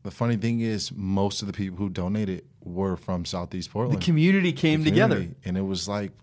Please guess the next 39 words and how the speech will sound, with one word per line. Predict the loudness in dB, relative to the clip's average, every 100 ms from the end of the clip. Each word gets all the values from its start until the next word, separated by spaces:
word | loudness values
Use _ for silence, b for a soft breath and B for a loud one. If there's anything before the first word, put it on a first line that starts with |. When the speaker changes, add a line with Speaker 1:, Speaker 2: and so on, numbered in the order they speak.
| -12 0
Speaker 1:
thirty | 0 2
dollars | 0 0 -2 -4
here, | -4 -4 -4
eighty | -6 -6
dollars | -6 -6 -8
here, | -10
a |
hundred | -8 -4
Speaker 2:
Yeah. | -4 -4
Speaker 1:
bucks | -6
there. | -8 -6 -8 -12
I | -20 _ _ _ _
think | -4
the | -2
biggest | 0 0 0
donation | 0 0 0
was | -2
only | -2 -2
one | -2 -4
fifty. | -4 -8 -6 -8 -8 -6
Speaker 2:
Yeah. | 0
And | 4 4
what's | 4
funny | 0 2
is, | 2
like, | 0 0
it, | -2 -4 -16 b b b b -6
if | 0 2
you |
have | 2
a | 2
lot | 2 2
of | 2
people | 0 2
give | 0
a |
little, | 2 0 2
like, | 0
that's | 0